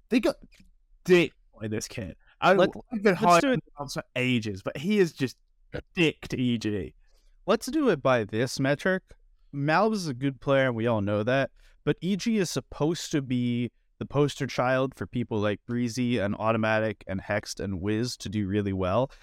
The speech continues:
Speaker 2: And the only person on this team in this series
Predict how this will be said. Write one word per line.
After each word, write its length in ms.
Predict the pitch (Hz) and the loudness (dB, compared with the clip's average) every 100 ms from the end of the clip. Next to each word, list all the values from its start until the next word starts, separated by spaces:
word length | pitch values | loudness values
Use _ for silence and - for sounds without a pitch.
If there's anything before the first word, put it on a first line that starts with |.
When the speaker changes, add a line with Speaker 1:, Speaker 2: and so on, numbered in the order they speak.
| - | -4
Speaker 2:
And 140 | 131 | -2
the 100 | 117 - | -2 -2
only 300 | 139 156 170 | -2 0 -2
person 400 | - 147 139 - | -2 0 0 0
on 120 | 123 | -2
this 180 | 107 - | -2 -8
team 400 | - 135 135 151 _ _ - | -4 0 0 -2 _ _ -4
in 200 | 139 139 | -2 0
this 120 | 131 | -2
series 540 | - 131 127 143 151 | -2 -2 0 0 -2